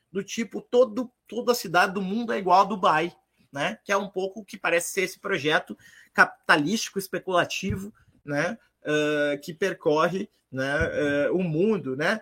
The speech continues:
Eh, com as empreiteiras, com, eh, os mega eventos, né? Com essas coisas todas que acabam,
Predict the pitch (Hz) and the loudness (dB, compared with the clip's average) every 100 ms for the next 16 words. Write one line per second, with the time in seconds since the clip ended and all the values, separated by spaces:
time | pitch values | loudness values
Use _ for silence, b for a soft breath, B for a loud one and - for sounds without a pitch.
0 | - - 147 147 143 139 139 131 127 127 | -8 -2 0 2 2 0 0 0 0 -4
1 | - 175 165 156 156 135 127 165 185 190 | 0 2 2 0 -2 -2 2 6 10 10
2 | 170 139 - - 160 156 127 - _ - | 8 4 -4 -10 -8 -8 -10 -14 _ -2
3 | 143 139 135 131 - 143 135 120 147 151 | 0 2 0 0 0 -2 -2 -4 -2 0
4 | 147 139 120 151 196 196 170 - 131 - | 0 -2 2 4 6 4 0 -6 -10 -10
5 | - _ _ 135 147 196 b _ 156 - | -18 _ _ -2 -2 -2 b _ -4 -4
6 | 180 - 170 175 - 165 165 - 170 156 | -6 0 0 0 2 2 2 -2 -2 0
7 | 147 156 | 0 0